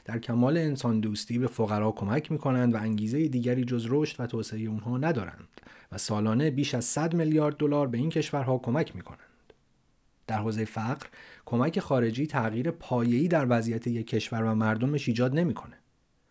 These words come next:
پولدارها پولدار میمونن و فقرا فقیر.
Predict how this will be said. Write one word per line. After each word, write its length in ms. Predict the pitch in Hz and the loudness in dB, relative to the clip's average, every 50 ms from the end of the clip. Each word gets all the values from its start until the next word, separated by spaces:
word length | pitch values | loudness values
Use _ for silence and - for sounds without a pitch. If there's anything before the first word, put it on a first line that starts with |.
| _ _ _ | _ _ _
پولدارها 460 | - 120 120 113 117 117 110 110 127 | 2 4 4 4 4 4 4 2 2
پولدار 360 | 120 120 107 104 104 120 165 | 0 0 0 2 2 2 4
میمونن 440 | 196 185 175 170 170 170 160 160 151 | 4 4 4 4 2 2 2 2 2
و 60 | 135 | 0
فقرا 380 | 131 - 110 101 107 101 104 104 | -2 -2 -4 -4 -4 -4 -4 -6
فقیر. 340 | - - 82 - - - | -6 -8 -14 -14 -18 -20